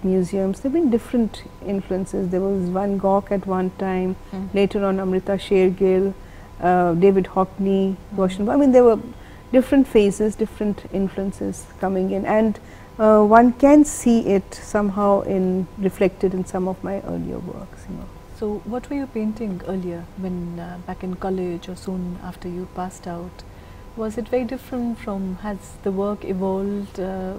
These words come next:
Speaker 2: with you
Speaker 1: Mm.
Speaker 2: as a person or with the change of, uh,
Speaker 1: I strongly believe in the evolution of an artist, his works, uh, because, um, I feel that if you're making an apple, you just can't go on making an apple. This is my philosophy. So my earlier works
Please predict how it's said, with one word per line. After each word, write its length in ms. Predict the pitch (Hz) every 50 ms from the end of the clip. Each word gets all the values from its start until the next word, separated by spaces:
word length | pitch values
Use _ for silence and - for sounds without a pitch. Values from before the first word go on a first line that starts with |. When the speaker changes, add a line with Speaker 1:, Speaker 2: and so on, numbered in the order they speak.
| 185 185
Speaker 2:
with 180 | 196 196 180
you 120 | 202 208 208
Speaker 1:
Mm. 80 | 208
Speaker 2:
as 120 | 202 180 208
a 40 | 196
person 800 | - - 202 208 208 - - 214 208 208 214 214 214 214 214 214 -
or 120 | 190 190
with 400 | 185 185 180 185 180 175 175 175
the 100 | - 175
change 440 | 175 - - 185 180 175 180 175 185
of, 120 | 180 175 175 - - - -
uh, 40 | 214
Speaker 1:
I 400 | 214 220 220 226 233 233 233 226 - - -
strongly 440 | - - - 233 247 269 277 311 277
believe 360 | 208 202 202 202 208 202 202
in 340 | - 196 196 190 196 196 185 - -
the 120 | 190 196
evolution 460 | 185 185 196 190 202 196 - - 208
of 160 | 196 196 -
an 120 | 202 196 190
artist, 500 | 175 175 175 - - 180 180 - - - - - - -
his 280 | 214 196 185 170 - -
works, 420 | 185 185 175 170 196 - - - - - - - - - - - -
uh, 220 | - 202 202 190 190
because, 480 | 185 190 208 - - 233 233 220 214 -
um, 400 | - 202 202 196 190 190 190 196 -
I 120 | - 214 214
feel 340 | - - 254 254 262 262 226
that 180 | 240 233 214
if 180 | - 220 - -
you're 160 | 226 220 214 208 202
making 480 | 196 - - 214 214 214 208 202 240 - - - - - - - - - - - 196
an 140 | 196 208 -
apple, 340 | 185 196 196 196 - 214 196
you 100 | 196 196 185
just 240 | 196 214 208 -
can't 260 | - 202 190 190 190 180
go 140 | 185 185
on 160 | 185 185 190 190
making 280 | 180 180 - - 185
an 100 | 185 180
apple. 220 | 175 175 - 196 202
This 140 | 226 220
is 120 | 254 240 214
my 220 | 214 208 208 202
philosophy. 680 | 202 - - 196 - - - - - - - - - - - - - - - - - - - - -
So 200 | - - 240 240 247
my 160 | 240 233 226
earlier 380 | - 214 226 240 247 269 285 269
works 340 | 214 226 220 233 233 -